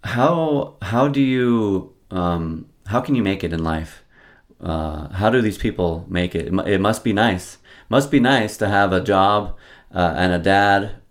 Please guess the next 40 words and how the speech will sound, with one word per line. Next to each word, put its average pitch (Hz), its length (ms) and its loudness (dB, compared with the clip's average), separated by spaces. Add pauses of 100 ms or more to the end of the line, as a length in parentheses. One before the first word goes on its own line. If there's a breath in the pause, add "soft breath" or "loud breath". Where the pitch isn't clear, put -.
(140)
a 90 220 2
mom 107 300 4
and 107 100 -2
a 98 60 -2
dad 95 320 2
with 92 180 -4
two 113 240 4
jobs 92 580 0 (280 loud breath)
where 92 120 0
you 90 120 0
can 92 120 -4
just 87 200 -6
pay 95 300 2
the 90 100 0
bills 90 480 2
easily 87 640 -2 (340 loud breath)
and, 82 440 -2
uh, 82 380 -2
you 90 140 0
don't 90 200 0
have 87 180 0
to 87 100 -4
worry. 90 460 2 (680 soft breath)
Um, 85 480 0 (120)
but 92 340 2 (180)
a 98 120 0
lot 101 180 4
of 117 60 -2
the 98 60 -6
people 117 260 -4
that 92 120 2
I 90 80 2
knew 90 460 -2
and 90 160 -4
grew 92 140 2
up 117 140 0
with 87 340 -2 (380 soft breath)
had 92 200 2
only 90 260 2
one, 95 800 -4